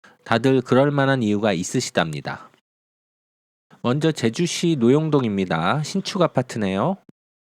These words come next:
첫 번째 단골 고객님은 건축회사입니다. 왜 단골인지 이제 아시겠죠? 베란다 쪽에 문제가 발생했습니다.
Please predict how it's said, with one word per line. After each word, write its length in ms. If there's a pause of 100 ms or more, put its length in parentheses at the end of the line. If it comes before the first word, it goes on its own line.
(260)
첫 220
번째 380
단골 400
고객님은 680
건축회사입니다. 1200 (920)
왜 220
단골인지 680
이제 240
아시겠죠? 720 (1120)
베란다 380
쪽에 320
문제가 420
발생했습니다. 960